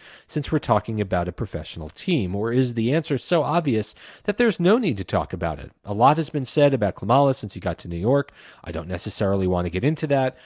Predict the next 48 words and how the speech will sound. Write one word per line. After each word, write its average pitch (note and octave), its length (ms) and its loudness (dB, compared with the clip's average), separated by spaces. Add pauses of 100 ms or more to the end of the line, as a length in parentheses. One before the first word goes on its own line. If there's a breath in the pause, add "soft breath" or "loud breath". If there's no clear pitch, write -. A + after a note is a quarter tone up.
(120)
I F#2 120 -4
want G#2+ 240 2
to G2+ 60 0
know G2+ 80 0
your F#2+ 200 -2
thoughts D3+ 300 2
specifically C#3 720 0
on A2 140 2
last G#2 260 0
night's G#2 200 -2
game C#3+ 220 2
where G#2+ 120 0
Kyle D#3 320 2
Duncan A#2+ 420 0 (280 loud breath)
seemed E3+ 320 0
to D#3+ 80 2
be C#3+ 100 2
the B2+ 100 0
player A#2+ 340 4
giving A2 400 0
Klimala F2+ 420 -4
service. G#2+ 560 -2 (160)
I G2+ 60 -4
think F#2 160 -10
Klimala F2 380 -6
showed F2+ 220 -6
well A2 260 0
last D#3+ 280 0
night F3 280 0 (380 loud breath)
and G2+ 220 -4
must B2+ 260 2
have C3+ 100 -2
had A#2 560 0 (420)
more A2 440 0 (100)
touches G#2+ 480 -2
on G#2+ 280 -2
the G2+ 60 -4
ball. B2+ 440 2
Kyle A2+ 280 0
seems A#2 240 -4
to - 80 -8
be G#2+ 100 -2
linking A#2 280 -4
up A2 100 -6
with G#2 120 -6
Klimala G#2 360 -4
better G2+ 220 -4
than G2 220 -6